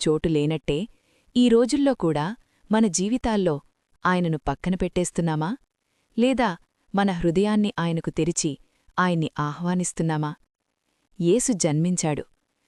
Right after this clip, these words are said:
మనకు ఆశ ఇవ్వడానికి, మనకు వెలుకివ్వడానికి, మనకు శాంతి ఇవ్వడానికి. ఇది కేవలం పండుగ కాదు, ఇది రక్షణ కథ.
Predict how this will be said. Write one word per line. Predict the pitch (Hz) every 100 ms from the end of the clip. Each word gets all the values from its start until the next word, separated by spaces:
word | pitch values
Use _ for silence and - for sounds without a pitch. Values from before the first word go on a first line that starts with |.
| _
మనకు | 233 170 160 -
ఆశ | 156 156 -
ఇవ్వడానికి, | 185 156 151 147 143 147 - _ _ _ _ -
మనకు | 202 240 208
వెలుకివ్వడానికి, | 160 156 214 233 180 165 156 147 139 - _ _ _ _ -
మనకు | 165 156 165
శాంతి | - 151 143 190 -
ఇవ్వడానికి. | 165 151 147 143 - 135 _ _ _ _ _ _
ఇది | 254 240
కేవలం | - 214 247 294
పండుగ | 240 180 160 202 220
కాదు, | - 147 131 - _ _ _ _ -
ఇది | 175 160
రక్షణ | 151 143 - 196 190
కథ. | 160 143